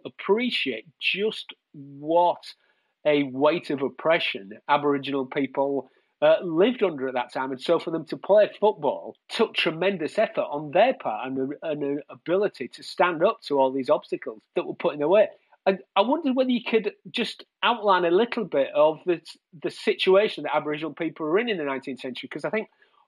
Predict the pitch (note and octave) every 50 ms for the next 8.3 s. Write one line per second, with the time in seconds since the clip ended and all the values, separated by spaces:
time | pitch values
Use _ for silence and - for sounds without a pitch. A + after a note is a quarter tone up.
0 | _ D#3 D#3+ F#3 G#3 A3+ A3+ - - - G#3+ G3+ F#3+ E3+ - - _ - D3 D#3
1 | F3 E3+ E3+ E3 D#3+ D#3 C#3+ B2+ - F#3 F#3 G#3+ G#3+ - - D3+ C3+ C3+ B2+ C#3+
2 | D3 C#3 C#3 B2 - - - G3 F3 C#3+ A#2+ G#2 G#2 - - _ _ _ _ _
3 | _ _ - C3+ - G3 G#3 G#3 E3+ D3+ - F#3 F3+ F3+ F3+ - - E3+ E3+ F3
4 | E3+ E3+ E3+ E3+ F3 - - E3+ E3+ E3+ E3+ E3 D#3+ D#3 D3+ E3+ D#3+ E3 E3 E3
5 | D#3+ - F3 D#3+ E3 F3 G#3+ - - - C3+ G#2 F#2 F#2 _ - - - _ _
6 | _ _ _ _ _ _ _ _ - - G#3 F3 D3 - - A3 A#3 A3+ A3 F3
7 | - - - G3 G3+ G#3+ G#3+ F#3+ D#3+ C#3 F#3 G3 G3+ D3 D#3+ C3+ D3+ D3 C3+ C#3+
8 | D#3 D3+ D3+ - -